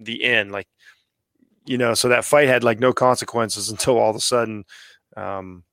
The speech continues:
uh, Cole kinda dislocates one of his arms and stuff like that, and it kinda started getting there. But until that, it was just a lot of, so Cole didn't have any powers by then, and this guy's throwing him through a barn, and there's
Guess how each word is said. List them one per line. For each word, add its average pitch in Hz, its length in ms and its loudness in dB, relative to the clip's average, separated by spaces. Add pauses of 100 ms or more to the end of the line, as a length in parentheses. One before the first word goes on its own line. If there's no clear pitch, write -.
(360)
uh, 127 240 -8
Cole 131 480 6 (160)
kinda 113 200 0
dislocates 123 720 -2
one 117 140 -2
of 110 60 -4
his 110 160 -4
arms 110 420 0
and 101 80 -8
stuff 117 220 -4
like 104 180 -4
that, 107 200 4
and 101 100 -4
it 95 80 -8
kinda 107 260 -2 (280)
started 113 360 0
getting 110 180 0
there. 113 200 2
But 110 180 -2 (160)
until 139 280 4
that, 131 200 6
it 120 40 2
was 107 100 -2
just 113 180 -4
a 113 40 -2
lot 110 260 4
of, 101 220 -6 (1080)
so 135 220 0
Cole 151 220 6
didn't 131 140 6
have 131 140 2
any 113 100 -4
powers 127 360 0
by 107 160 -2
then, 110 200 -4
and 107 260 -12
this 113 200 -8
guy's 110 260 0
throwing 123 320 -2
him 107 80 -6
through 117 200 -2
a 104 60 -2
barn, 113 420 0
and 101 280 -10
there's 104 220 -10